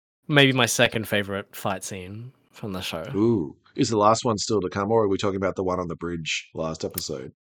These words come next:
Speaker 1: Oh, the, the bridge one is my favorite one with the
Speaker 2: Yeah,
Speaker 1: Echo.
Speaker 2: that's what I thought.
Speaker 1: Yeah.
Speaker 2: Yeah, 'cause that was pretty awesome. Um, now, I wanna talk about the, the raid on the facility, because that is pure, um, that's pure Blades in the Dark stuff.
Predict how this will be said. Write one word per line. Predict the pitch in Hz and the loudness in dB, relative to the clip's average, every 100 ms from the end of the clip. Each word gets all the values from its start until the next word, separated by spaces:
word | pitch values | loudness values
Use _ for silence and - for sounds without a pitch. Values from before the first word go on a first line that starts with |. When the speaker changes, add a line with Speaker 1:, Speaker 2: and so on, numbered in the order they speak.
| - | 6
Speaker 1:
Oh, | 139 143 143 | 10 12 12
the, | 156 | 10
the | 143 147 | 10 6
bridge | - 156 | 8 10
one | 156 | 10
is | 139 131 | 8 4
my | 107 | -2
favorite | 101 90 90 | -2 -6 -8
one | 104 101 123 | -8 -10 -8
with | 147 113 | -6 -6
the | - 98 92 | -2 -2 0
Speaker 2:
Yeah, | 107 | -2
Speaker 1:
Echo. | 80 | -2
Speaker 2:
that's | 92 92 | -4 -4
what | 78 | -6
I | |
thought. | 73 78 85 139 - _ _ _ _ | -6 -6 -6 -10 -16 _ _ _ _
Speaker 1:
Yeah. | 76 | -8
Speaker 2:
Yeah, | 73 76 - _ _ - | -6 -8 -16 _ _ -4
'cause | 120 | 0
that | 110 71 | 2 0
was | - | -8
pretty | - 60 | -12 -12
awesome. | 64 53 - - _ _ _ _ - - - | -14 -12 -12 -14 _ _ _ _ -20 -10 4
Um, | 110 110 101 98 - _ | 8 8 6 -2 -8 _
now, | 151 143 95 | 4 6 10
I | 123 | 10
wanna | 165 147 | 10 6
talk | 123 113 | 4 2
about | 98 87 | 2 0
the, | 92 92 82 | 2 0 0
the | 95 | 2
raid | 95 98 | 2 2
on | |
the | 82 | -2
facility, | - - 113 78 78 | -8 2 2 2 -2
because | 95 95 | -4 2
that | 110 | 4
is | 127 117 - | 4 2 -4
pure, | - - 120 101 95 87 - _ _ _ _ _ _ - | -6 4 6 6 4 0 -8 _ _ _ _ _ _ -4
um, | 95 87 80 82 73 - _ _ _ _ _ _ - | -2 0 -2 -4 -10 -16 _ _ _ _ _ _ 0
that's | 120 - | 0 0
pure | - - 127 117 107 | -8 2 6 6 4
Blades | 98 98 95 | 4 2 2
in | 87 | -2
the | 85 | -6
Dark | 82 80 | -6 -6
stuff. | - - - | -8 -12 -16